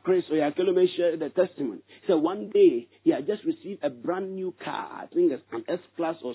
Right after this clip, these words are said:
so. And then every time he'll be having dreams that he, he ha-, he's driving a car. He has driven it only once, so, and he has had an ac-, had an accident in the car.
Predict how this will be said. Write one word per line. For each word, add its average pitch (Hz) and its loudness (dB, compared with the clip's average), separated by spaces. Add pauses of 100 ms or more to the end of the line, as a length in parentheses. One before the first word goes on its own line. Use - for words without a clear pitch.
so. 135 -2 (400)
And 165 -2
then 175 -2
every 190 -8
time 202 -2
he'll 170 8
be 151 -2
having 175 -8
dreams 170 -6
that 160 -6
he, 139 -2 (140)
he 147 2
ha-, - -12
he's 139 -4
driving 170 -4
a - -4
car. - -10 (180)
He - -2
has 131 -4 (100)
driven 202 0
it 190 4
only 190 8
once, 156 0
so, - -12 (220)
and 131 -6
he 139 -8
has - -12
had - -12
an 131 -8
ac-, - -12
had 165 -8
an 123 -8
accident 151 -8
in 120 -10
the 98 -12
car. - -10